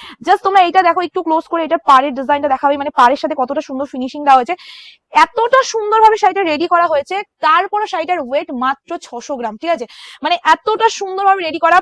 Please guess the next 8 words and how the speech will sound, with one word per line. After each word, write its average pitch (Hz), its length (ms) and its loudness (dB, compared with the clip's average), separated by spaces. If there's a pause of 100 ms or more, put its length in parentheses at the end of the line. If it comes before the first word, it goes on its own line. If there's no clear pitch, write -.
পার্পল 302 360 4
কালার 330 240 0
মিনে, 302 220 -8
ইয়েলো 302 300 0
কালার 320 260 0
মিনে, 285 220 -6 (260)
ভরপুর 330 540 0
কাজ। 339 240 4